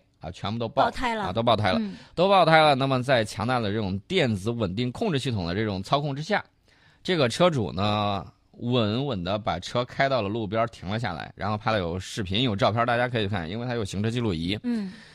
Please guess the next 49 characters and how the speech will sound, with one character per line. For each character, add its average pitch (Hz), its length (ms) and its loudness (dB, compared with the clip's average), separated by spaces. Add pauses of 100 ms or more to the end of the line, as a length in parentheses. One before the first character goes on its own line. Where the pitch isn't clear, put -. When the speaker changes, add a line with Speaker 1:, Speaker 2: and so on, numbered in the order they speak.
(180)
Speaker 1:
呃， 120 300 6
我 123 140 4
看 170 160 6
了 135 60 6
之 127 120 0
后 113 300 6
觉 104 180 0
得 113 200 4
这 120 160 -2
个 98 160 2
人 131 260 8
要 220 160 6
反 87 180 0
应 92 80 -2
肯 98 140 -4
定 104 100 -4
是 120 80 -6
反 95 140 -4
应 87 100 -6
不 90 60 -8
过 92 100 -4
来 80 200 -6
的， 67 120 -10 (120)
啊， 95 280 -2
Speaker 2:
对。 117 120 -4
Speaker 1:
这 - 20 -2
个 104 160 2
电 127 320 2
子 95 180 -2
稳 110 220 0
定 123 160 2
系 127 140 -4
统 90 240 -2 (320)
操 131 180 0
控 131 140 0
起 95 80 -2
来 82 160 -2
还 98 260 2
是 117 400 -2
比 123 340 4
较 117 320 4
快 120 220 4
的， 80 100 -2
介 107 160 -6
入 104 200 0
速 131 160 -6
度 104 80 0
很 82 160 -2
快， 147 240 4